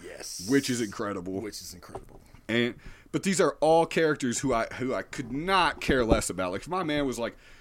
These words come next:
Speaker 2: "You gotta read this Uncanny X-Force, man. It's got Archangel, Wolverine, and Psylocke." And, and Phantom X, who I wouldn't have even known who that was. And so I'd have been like, "Eh, I don't think so." He makes every one of those characters amazing.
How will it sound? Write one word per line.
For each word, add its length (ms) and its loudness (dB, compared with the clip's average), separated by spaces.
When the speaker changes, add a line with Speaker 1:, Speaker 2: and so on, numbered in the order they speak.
Speaker 2:
"You 80 -4
gotta 140 6
read 100 2
this 120 -2
Uncanny 380 -2
X-Force, 460 0
man. 120 -2
It's 80 -4
got 200 0
Archangel, 520 0
Wolverine, 440 0
and 80 -4
Psylocke." 560 0
And, 240 2
and 200 -6
Phantom 360 0
X, 280 0
who 120 -2
I 40 -2
wouldn't 240 -2
have 20 -8
even 180 -8
known 160 -4
who 80 -6
that 160 -4
was. 420 -2
And 80 -4
so 260 0
I'd 80 2
have 60 2
been 120 -2
like, 200 -6
"Eh, 320 -4
I 60 0
don't 260 0
think 160 -6
so." 300 -8
He 160 -4
makes 220 2
every 220 6
one 140 2
of 60 2
those 100 -2
characters 380 -6
amazing. 560 -10